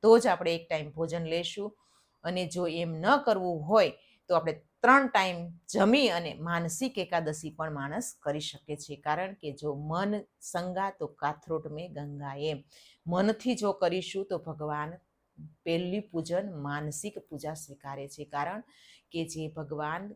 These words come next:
ગીતામાં પણ કહે છે કે, "તારું મન મને આપ." તો મન ક્યારે ભગવાન સ્વીકારે? કે જ્યારે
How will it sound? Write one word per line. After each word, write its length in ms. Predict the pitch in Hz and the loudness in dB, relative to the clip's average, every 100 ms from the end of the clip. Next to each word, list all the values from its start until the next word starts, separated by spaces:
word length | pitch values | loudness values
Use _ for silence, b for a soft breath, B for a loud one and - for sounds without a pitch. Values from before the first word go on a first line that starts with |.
| - | -12
ગીતામાં 480 | 147 147 143 147 | -8 -6 -6 -6
પણ 180 | 147 185 | -8 -10
કહે 300 | 190 165 165 | -10 -6 -6
છે 360 | 156 165 143 - b b - | -6 -8 -8 -10 b b -14
કે, 80 | |
"તારું 480 | 151 151 143 147 151 | -10 -6 -6 -6 -6
મન 200 | 165 196 | -2 -2
મને 460 | 226 190 147 143 - | -2 -4 -6 -8 -6
આપ." 200 | 151 147 - _ _ _ _ _ - | -2 -2 -4 _ _ _ _ _ -4
તો 100 | 165 | -2
મન 340 | 165 185 208 | 0 2 2
ક્યારે 360 | 214 196 175 277 | 2 2 4 4
ભગવાન 480 | 285 254 220 196 170 | 2 2 4 2 0
સ્વીકારે? 600 | 165 - 165 165 135 123 - _ _ - | -8 -8 -4 -2 -2 -4 -10 _ _ -8
કે 100 | 156 | -6
જ્યારે 440 | 156 151 147 143 | -4 -4 -4 -8